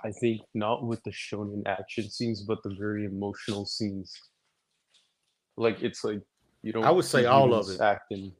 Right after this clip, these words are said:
Speaker 1: that
Speaker 2: I
Speaker 1: way.
Speaker 2: would say all of it, Trunks, if I'm honest.
Speaker 1: Uh,
Speaker 2: Um,
Speaker 1: yeah, but what can't be replicated, though? I, I, with the action
Speaker 2: Okay.
Speaker 1: scenes that we, that we haven't seen
Speaker 2: Okay,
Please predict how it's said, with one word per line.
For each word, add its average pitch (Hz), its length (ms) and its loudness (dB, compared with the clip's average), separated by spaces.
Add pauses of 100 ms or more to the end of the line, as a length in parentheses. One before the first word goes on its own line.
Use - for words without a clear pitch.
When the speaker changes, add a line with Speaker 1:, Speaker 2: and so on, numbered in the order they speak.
(120)
Speaker 1:
that 98 160 -4
Speaker 2:
I 123 200 6
Speaker 1:
way. - 60 -
Speaker 2:
would 165 100 6
say 139 180 2
all 147 240 8
of 95 120 -2
it, 92 80 -8
Trunks, 113 320 -8
if 92 100 -10
I'm 123 180 -2
honest. 101 420 -8 (680)
Speaker 1:
Uh, 107 420 0
Speaker 2:
Um, 95 80 0
Speaker 1:
yeah, 131 120 10
but 110 180 0
what 104 320 2
can't 127 320 -2
be 117 100 2
replicated, 107 800 0
though? 95 320 -2
I, 104 120 6 (240)
I, - 60 -6
with 123 200 4
the 139 160 6
action 120 400 6
Speaker 2:
Okay. 196 280 12
Speaker 1:
scenes 131 100 2
that 135 120 6
we, 147 200 6
that 165 220 12
we 160 140 8
haven't 139 440 8
seen 123 380 -2 (120)
Speaker 2:
Okay, 135 200 12